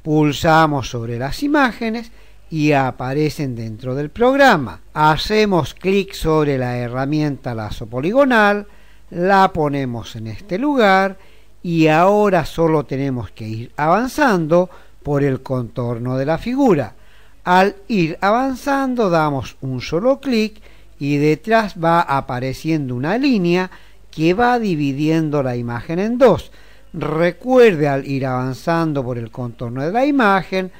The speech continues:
vamos dando un solo clic, ya que si hacemos dos clics, la imagen se cerrará antes de terminar y entonces tendríamos que comenzar desde el principio.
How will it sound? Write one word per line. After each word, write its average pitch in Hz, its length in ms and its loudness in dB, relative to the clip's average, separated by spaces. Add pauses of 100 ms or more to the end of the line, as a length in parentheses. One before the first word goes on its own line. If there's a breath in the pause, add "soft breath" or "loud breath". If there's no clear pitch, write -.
(220 soft breath)
vamos 156 580 4
dando 127 380 -4
un 117 220 -8
solo 196 360 0
clic, 240 360 -2 (320 soft breath)
ya 190 300 2
que 175 140 -8
si - 140 -8
hacemos 120 460 -8
dos 185 160 -2
clics, 254 300 -8
la 160 180 -4
imagen 147 460 -4
se 127 160 -10
cerrará 120 560 -6
antes 123 280 -8
de 139 100 -6
terminar 190 680 0 (380 loud breath)
y 185 200 0
entonces 233 600 -2
tendríamos 160 680 0
que 135 120 -14
comenzar 127 580 -8
desde 127 320 -6
el 143 100 -6
principio. 185 760 -4